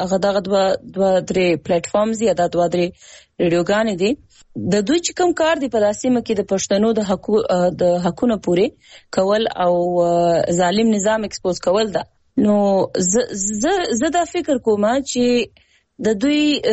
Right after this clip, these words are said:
ریپورټ یا د دوی دغه نشریات یا د دوی دغسې شیان راکمول داسې ده لکه و خپل، خپل د نړۍ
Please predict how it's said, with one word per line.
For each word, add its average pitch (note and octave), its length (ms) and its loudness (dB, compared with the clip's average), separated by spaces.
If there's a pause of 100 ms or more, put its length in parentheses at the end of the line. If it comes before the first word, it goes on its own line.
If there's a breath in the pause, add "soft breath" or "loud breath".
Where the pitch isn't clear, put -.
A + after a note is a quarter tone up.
ریپورټ C#4 460 0
یا A3 180 2
د A3 140 0
دوی B3+ 160 2
دغه A#3 340 0 (340)
نشریات G#3+ 600 0
یا G3+ 80 0
د F#3+ 120 2
دوی G#3+ 160 0
دغسې G#3+ 400 0 (540 loud breath)
شیان A#3 340 0
راکمول G#3 580 0
داسې A3+ 300 -2
ده A#3 160 2
لکه G3+ 320 0
و F#3+ 40 2 (300)
خپل، A#3 320 0 (300)
خپل A#3+ 260 -4
د A3 120 0
نړۍ G#3 240 2